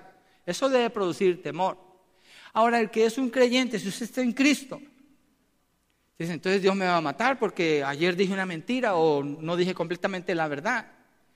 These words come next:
Bueno, en Cristo Jesús, Dios mató a Cristo Jesús, su Hijo, por su pecado. En Él usted tiene perdón. Es decir, el pecado tiene que ser pagado, pero ya se pagó en la cruz por Cristo Jesús y en Él hay esperanza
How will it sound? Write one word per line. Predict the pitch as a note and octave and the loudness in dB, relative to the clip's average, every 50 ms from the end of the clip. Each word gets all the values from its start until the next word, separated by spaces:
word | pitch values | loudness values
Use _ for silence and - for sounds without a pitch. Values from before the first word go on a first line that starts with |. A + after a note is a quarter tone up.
| _ _ _ _ _ _ | _ _ _ _ _ _
Bueno, | - D3+ D#3 D#3 D3 C#3+ - - _ _ - | -6 -4 -2 -2 -2 -6 -6 -12 _ _ -6
en | C#3 C#3 C3 | -6 -6 -6
Cristo | B2 - - G3 B3+ B3 - - A#3 F3 | -6 -6 -4 -2 -2 -4 -4 -8 -8 -8
Jesús, | E3 C3 - C3+ B2 A#2+ - - - - - - _ _ _ _ _ _ _ _ _ - | -8 -10 -10 -12 -14 -14 -16 -18 -20 -20 -20 -20 _ _ _ _ _ _ _ _ _ -6
Dios | A#2+ C#3 D#3+ E3 F3 - - | -2 0 0 0 0 -4 -8
mató | E3+ E3+ E3 D3 C3+ - - _ - F3 F3+ F#3 F#3+ - - | -8 -6 -4 -4 -4 -6 -8 _ 0 2 2 2 0 -2 -6
a | - C3+ A#2 A#2 | -8 -8 -8 -10
Cristo | - - - A#3+ C#4+ C4+ - - B3+ A3 | -8 -2 0 0 0 0 -2 -6 -6 -6
Jesús, | F#3+ - - C#3+ C3 - | -6 -6 -8 -10 -10 -8
su | - D3 C3 | -6 -6 -6
Hijo, | C3 A#2 - - - _ _ _ _ _ _ _ _ _ _ _ _ _ _ _ _ _ _ _ _ _ _ _ _ - | -6 -6 -10 -20 -20 _ _ _ _ _ _ _ _ _ _ _ _ _ _ _ _ _ _ _ _ _ _ _ _ 2
por | F#3 G#3 G3 | 2 2 2
su | - - F#3 - | 2 -2 -4 -4
pecado. | - C3+ - - A#2+ A2 G#2+ G2 A2 - _ _ _ _ _ _ - - | -6 -10 -12 -10 -10 -10 -12 -14 -18 -20 _ _ _ _ _ _ -6 -4
En | E3 C3+ C#3 D#3 | -4 -2 0 2
Él | G3+ B3 A3+ E3+ | 4 4 4 2
usted | - - D#3+ B2+ | -2 -2 -4 -4
tiene | - C3 B2+ A#2 | -4 -4 -6 -6
perdón. | - C3 A#2 A2+ B2 C3 C3 B2 A#2+ | -8 -8 -10 -8 -8 -8 -8 -8 -6
Es | C3+ D3+ D#3 | -4 -2 0
decir, | F3+ F3+ F3+ A#3+ B3 B3+ A3+ - - - - - | 0 0 2 0 0 0 0 -4 -8 -12 -4 2
el | F#3 E3 D#3 | 2 2 2
pecado | - D#3 D3 F#3+ F#3 G#3 G#3 | 2 -2 2 2 2 2 2
tiene | G3+ - G#3+ G#3+ A#3+ A#3+ | 2 2 0 0 0 0
que | G#3+ G#3+ | -2 -2
ser | - A3+ G#3 - | -2 -2 -2 0
pagado, | - G#3 G3 G#3 A3 A3+ A#3 G3+ | 0 0 4 4 4 4 4 2
pero | F#3 G3 E3+ E3 | 0 0 0 2
ya | D#3+ E3 | 2 0
se | E3 - G3 | 0 -2 -2
pagó | - E3 D#3 D3+ F3 F#3 G3 | 0 0 2 2 4 2 2
en | F#3+ F3+ | 0 -2
la | D#3+ C#3 - | -4 -4 -4
cruz | - A3+ D#4 - - | -2 -2 -2 -2 0
por | - A3+ - | -2 -4 -2
Cristo | - G3 D3+ - - D3 | -2 -8 -8 -6 -10 -8
Jesús | D3 C3+ - - A3+ A#3+ - - | -8 -8 -4 -4 -4 -4 -2 -2
y | A3+ F#3+ F3+ | 0 0 2
en | E3+ F3 | 2 2
Él | A3+ D#4 D#4+ | 0 0 0
hay | C4+ C4 B3+ | 0 -2 -2
esperanza | A#3+ - - G#3 G3 G#3+ B3 B3+ - B3+ A3 | -4 -2 -2 0 0 0 0 0 0 0 -2